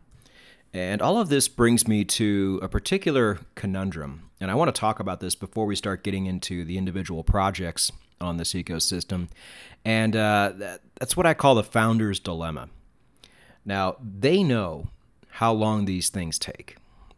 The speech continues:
Um, and they probably know that we don't know just how long these things take. Because if we did, we probably wouldn't invest,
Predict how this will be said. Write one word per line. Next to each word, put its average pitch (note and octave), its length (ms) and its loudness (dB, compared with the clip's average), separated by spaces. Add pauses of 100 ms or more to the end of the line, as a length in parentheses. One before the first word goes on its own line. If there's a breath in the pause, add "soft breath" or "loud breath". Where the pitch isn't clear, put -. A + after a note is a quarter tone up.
Um, D#2 200 -10
and G2 240 -2
they C3+ 800 0
probably B2+ 580 4
know G#2+ 640 2
that G2 300 -4
we A2+ 260 4
don't G2+ 520 -2
know D#2 380 -8 (360)
just - 260 0
how F#2+ 200 -4
long E2+ 520 -6
these F2+ 220 -4
things E2 240 -6
take. E2+ 200 -6
Because A#2 300 2
if C3+ 140 4
we C3+ 120 8
did, D#3 440 4 (720 loud breath)
we C#3 100 6
probably C#3+ 680 4
wouldn't A2+ 560 4
invest, G#2+ 800 0